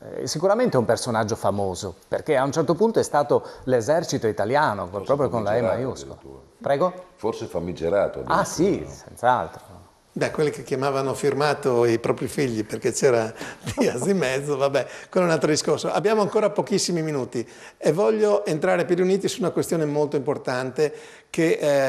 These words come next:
Speaker 3: abbiamo soltanto toccato, eh, di striscio, ed è questa cosa. Allora, cadono gli imperi con la prima guerra mondiale, nazionalismi, ah,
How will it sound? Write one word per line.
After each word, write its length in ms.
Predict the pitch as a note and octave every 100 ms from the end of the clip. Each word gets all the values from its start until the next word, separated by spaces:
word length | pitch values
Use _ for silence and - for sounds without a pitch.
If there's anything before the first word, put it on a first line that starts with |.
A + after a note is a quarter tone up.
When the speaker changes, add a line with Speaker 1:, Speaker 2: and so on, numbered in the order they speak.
| C3
Speaker 3:
abbiamo 340 | C3 C#3+ D3+
soltanto 540 | B2+ D3 A#2+ E3 D3 C3+
toccato, 800 | C#3+ - D3+ C#3 - C3+ C3+ -
eh, 680 | B2+ B2 B2 A#2+ A#2+ A#2 A2
di 80 | A2+
striscio, 580 | - C#3 A2 - - - - - -
ed 160 | F3+
è 80 | G#3+
questa 280 | G3 G3 D#3+
cosa. 500 | - A2+ A2+ A#2 -
Allora, 420 | E3 E3 C3+ B2+
cadono 340 | F#3+ F#3+ F#3
gli 80 | F3+
imperi 720 | F3 D#3+ F#3+ F#3+ G3 F#3+ F#3
con 160 | - E3+
la 80 | D#3+
prima 240 | D#3+ D#3+
guerra 180 | D#3 D#3
mondiale, 640 | D#3+ D#3+ E3+ E3+ E3 E3 - -
nazionalismi, 920 | - D#3 - E3+ D#3 D#3+ C#3+ D3 C#3+ -
ah, 680 | C#3+ C#3 C3+ C3 C3 B2+